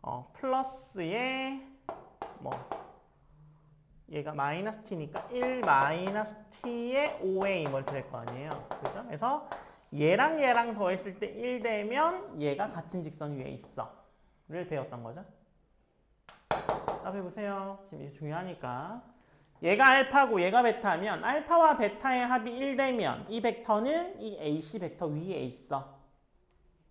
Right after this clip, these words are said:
예요. 그래서 이거밖에 없습니다. 그 다음에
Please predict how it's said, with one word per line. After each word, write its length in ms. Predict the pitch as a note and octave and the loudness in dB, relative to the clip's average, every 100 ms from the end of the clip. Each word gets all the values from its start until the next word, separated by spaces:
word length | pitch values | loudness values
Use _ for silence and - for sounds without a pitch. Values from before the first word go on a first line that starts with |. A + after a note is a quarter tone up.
| - | -10
예요. 420 | D#3+ C#3 D#3 - - | -2 2 0 -2 -10
그래서 260 | C3+ E3+ | -4 -4
이거밖에 320 | F3 A#3+ F4 - | -2 -2 0 -2
없습니다. 680 | - A3+ E3+ A2+ C3 A#3+ - - _ _ _ - - - - _ - - _ - - - - - _ - | -2 -6 -2 0 0 -2 -10 -20 _ _ _ -20 -20 -20 -20 _ -20 -20 _ -20 -20 -20 -20 -20 _ 2
그 80 | A#3 | 12
다음에 800 | C4+ B3 A#3+ C#4 D4+ D4 D4+ | 12 12 10 6 6 6 6